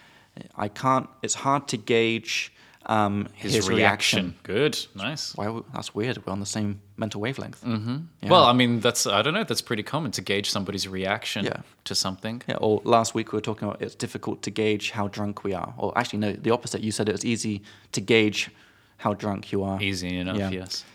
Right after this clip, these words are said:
Speaker 1: To gauge. And the spelling is G A U G E.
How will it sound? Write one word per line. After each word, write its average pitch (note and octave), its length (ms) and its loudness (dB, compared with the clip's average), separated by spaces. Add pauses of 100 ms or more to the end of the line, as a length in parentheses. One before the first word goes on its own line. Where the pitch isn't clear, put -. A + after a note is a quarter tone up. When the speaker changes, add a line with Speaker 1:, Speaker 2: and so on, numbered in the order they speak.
Speaker 1:
To B2 100 -4
gauge. G#2+ 640 2 (160)
And G#2+ 100 0
the G#2 60 0
spelling B2 440 2
is G#2 120 -2
G C#3+ 420 0
A B2 120 4
U B2 560 2 (420)
G - 160 -4
E. G#2+ 420 -4